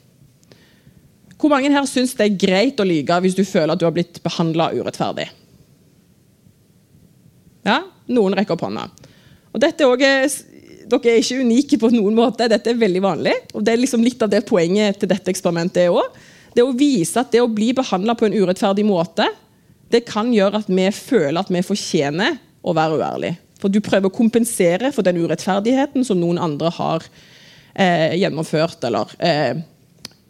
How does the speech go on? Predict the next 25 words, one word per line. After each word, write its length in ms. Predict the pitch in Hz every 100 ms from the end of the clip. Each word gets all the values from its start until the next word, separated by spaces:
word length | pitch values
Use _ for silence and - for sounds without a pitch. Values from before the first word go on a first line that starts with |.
| _ _ _ -
påvirket 380 | 185 175 - 160
deg 120 | -
som. 140 | - - _ _ _ _ _ _ _ -
Ok, 220 | 220 226 - - _
så 200 | - 233
vi 140 | 202 247
er 260 | - 240
enige 220 | 165 214 240
at 140 | - -
urettferdighet 760 | 180 175 - 220 214 202 196
betyr 280 | 180 - 80
noe. 160 | 57 - _ - _ _ _ _ - -
Neste 320 | 233 269 -
punkt 240 | 220 330 -
som 160 | 254
de 80 | 214
ønsker 260 | 180 175 196
å 60 |
undersøke 260 | 196 196 202
i 60 | 175
denne 160 | 170
artikkelen 400 | 175 185 - 202
her 140 | 196 180
er 100 | 170
at 80 | -